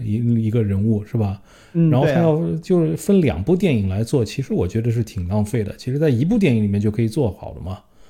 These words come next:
Speaker 2: 嗯。
Speaker 1: 是不是？嗯，但是就这条新闻来说的话，加入两位就是挺出名的演员，呃，这一点其实没有什么太大的问题。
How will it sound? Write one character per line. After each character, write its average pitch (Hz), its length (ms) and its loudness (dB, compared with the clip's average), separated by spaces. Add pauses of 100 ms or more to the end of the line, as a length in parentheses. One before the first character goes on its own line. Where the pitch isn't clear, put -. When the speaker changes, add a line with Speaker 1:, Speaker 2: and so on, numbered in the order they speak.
(160)
Speaker 2:
嗯。 175 160 2
Speaker 1:
是 135 80 2
不 110 80 0
是？ 98 180 -4 (420)
嗯， 147 440 0 (560)
但 247 160 2
是 214 60 4
就 247 180 2
这 226 140 0
条 160 160 4
新 233 220 2
闻 202 100 4
来 113 140 0
说 131 120 -2
的 127 80 2
话， 95 280 -2
加 139 200 -2
入 151 160 4
两 101 220 0
位 107 340 0
就 101 140 -6
是 107 180 -4
挺 113 160 -6
出 156 200 -4
名 143 160 2
的 143 60 2
演 104 240 -2
员， 90 380 -4 (200)
呃， 101 600 -6
这 285 140 -4
一 262 80 2
点 82 380 -4
其 - 180 -4
实 117 100 2
没 120 120 4
有 131 120 2
什 98 100 -2
么 110 100 0
太 120 180 -4
大 110 140 0
的 110 40 2
问 113 160 2
题。 - 300 -10